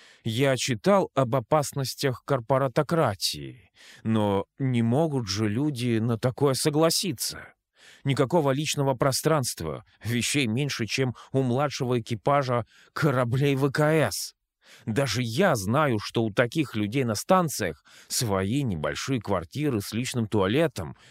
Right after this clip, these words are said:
а то и душем». «Могут и постепенно снижать планку», — сказала София.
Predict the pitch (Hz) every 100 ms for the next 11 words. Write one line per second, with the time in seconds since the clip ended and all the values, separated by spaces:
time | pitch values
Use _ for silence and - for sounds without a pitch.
0 | - 90 82 76 - 87 78 80 82 135
1 | 220 - 131 73 - _ _ _ _ _
2 | _ 135 139 151 185 160 131 113 113 95
3 | 120 - 123 - 156 160 147 - 127 127
4 | 139 - 160 160 120 90 73 _ _ -
5 | - 104 85 117 120 113 101 98 73 69